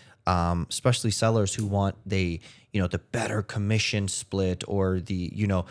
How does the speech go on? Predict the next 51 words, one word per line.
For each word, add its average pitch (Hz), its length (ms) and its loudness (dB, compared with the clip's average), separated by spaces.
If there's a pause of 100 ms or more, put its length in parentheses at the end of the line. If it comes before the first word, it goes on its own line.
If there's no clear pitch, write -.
(240)
they 123 100 6
wanna 127 180 8
go 123 120 4
with 120 140 6
the 113 60 2
discount 101 460 2
broker. 139 300 6
It's 117 140 2
like, 107 200 2
"Listen, 98 460 0 (280)
price 98 240 2
is 104 140 -2
what 113 180 2
you 117 80 0
pay, 139 240 4
value 104 360 2
is 113 100 0
what 131 180 -2
you 139 60 -6
get. 160 300 2
If - 120 -14
you 92 80 -2
wanna 98 200 2
pay 110 200 4
a 110 60 6
lower 120 220 6
price, 185 480 0
you're 185 160 -2
gonna 190 220 4
get 175 200 4
that 151 140 6
low 123 160 8
value 107 420 4
agent. 92 360 2
Or 120 120 6
if 120 100 4
you're 135 120 6
willing 139 400 4
to 127 100 0
really 147 380 2
invest 110 460 2 (300)
in 120 140 4
your 110 500 6
bottom 101 400 4
line, 87 360 -2 (300)
then 107 140 2
you're 98 80 4
gonna 90 160 0
get 85 180 -4
that - 200 -4
one." - 100 -12